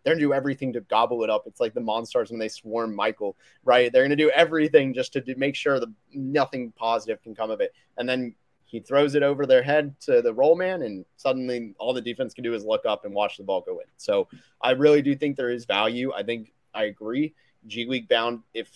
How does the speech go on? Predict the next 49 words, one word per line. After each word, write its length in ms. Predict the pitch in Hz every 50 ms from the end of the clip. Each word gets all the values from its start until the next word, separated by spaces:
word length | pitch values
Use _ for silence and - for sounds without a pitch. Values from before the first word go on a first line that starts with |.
| _ _ _
he 140 | 101 113 120
has 160 | 110 110 101
a 60 | 107
great 420 | 92 _ 101 107 110 113 117 107 98
year, 320 | 101 107 123 143 170 185 _ _ _ _ 127
would 100 | 120 107
be 120 | 110 110
ve-, 160 | 98 - 92 - - 120 110
very 440 | 95 110 113 113 113 107 104 101 95 _ _
beneficial. 500 | 117 113 117 107 - 117 117 - 143 139
He's 140 | 123 104 107
gonna 120 | 104 104
play 160 | 104 113 104
in 60 | 98 90
Summer 300 | - - 117 127 127 123
League, 180 | 120 117 113
I 120 | 117 117 113
imagine. 480 | 110 113 110 110 107 - - 107 101 - _ _ _ _ _ _ _ _ -
And 400 | 113 117 110 113 113 110 107 - _ _ _ -
again, 400 | 123 110 117 113 101 92 87 - _ _ _ _
just 240 | - 110 98 - -
following 500 | - 127 131 139 143 139 135 131 123 117
the 120 | 107 107
Funks, 580 | 117 - - 110 110 127 143 139 - - - - - -
I 120 | 110 110
think, 260 | - 127 123 110 -
could 180 | - 123 113 110
be 120 | 113 110
a 20 | 101
good 180 | 107 104 95
route, 220 | 98 101 95 92 95
because 160 | 95 - -
I 80 | 110
do 120 | 107 123 127
think 200 | 117 123 123 104
the 80 | 107
Funks 320 | 104 - 113 110 104 - 113
are 60 | 107
actually 340 | 101 101 - - 107 98 95 - _ _
guys 300 | - 113 107 104 104 -
who, 340 | - 120 113 113 107 98 - _ _ _ _ _ -
it 100 | 127 117
may 160 | 127 147 165
not 160 | 165 175 165 156
happen 300 | 156 151 143 151 143 135
right 160 | 131 127 127
away 220 | 123 120 117 113
for 260 | - - 120 117 110
'em, 160 | 107 107 113